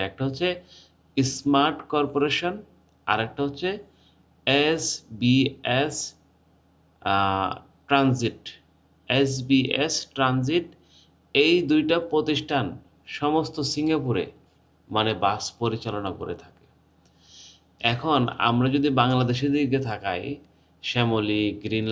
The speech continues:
লাইন, ভলভো, মানে হাজার হাজার বাসের নাম, এত হাজার হাজার বাসের নাম, আর সিঙ্গাপুরে মাত্র দুইটি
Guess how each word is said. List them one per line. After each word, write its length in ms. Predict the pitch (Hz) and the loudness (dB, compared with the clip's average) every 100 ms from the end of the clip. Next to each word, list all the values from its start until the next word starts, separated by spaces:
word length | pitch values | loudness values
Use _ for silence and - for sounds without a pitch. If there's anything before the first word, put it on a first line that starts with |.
| 107 | 0
লাইন, 280 | 104 104 104 101 | 0 0 -4 0
ভলভো, 500 | 107 107 95 104 107 104 104 - _ _ _ 135 | 2 2 0 2 2 2 -4 -12 _ _ _ -2
মানে 200 | 147 147 131 | 0 2 0
হাজার 320 | 147 143 143 127 | 2 4 4 2
হাজার 240 | 127 131 127 | 0 0 0
বাসের 260 | 117 110 95 87 | -2 -4 -8 -8
নাম, 120 | 76 - _ _ _ _ _ _ _ 123 | -10 -14 _ _ _ _ _ _ _ -6
এত 160 | 123 127 117 | -4 -4 -2
হাজার 260 | 120 131 127 | -2 -2 -2
হাজার 220 | 120 127 127 123 | -2 -2 -2 -2
বাসের 280 | 123 127 120 120 | -2 -4 -2 -2
নাম, 160 | 104 117 139 - _ _ _ _ _ _ _ | -2 -6 -12 -18 _ _ _ _ _ _ _
আর 200 | 101 101 123 - | -2 0 -2 -2
সিঙ্গাপুরে 520 | 143 151 156 151 151 147 | 0 2 0 0 0 2
মাত্র 260 | 139 - 120 123 135 98 | 0 -2 -2 -2 -2 0
দুইটি 380 | 123 147 156 151 | 2 4 2 0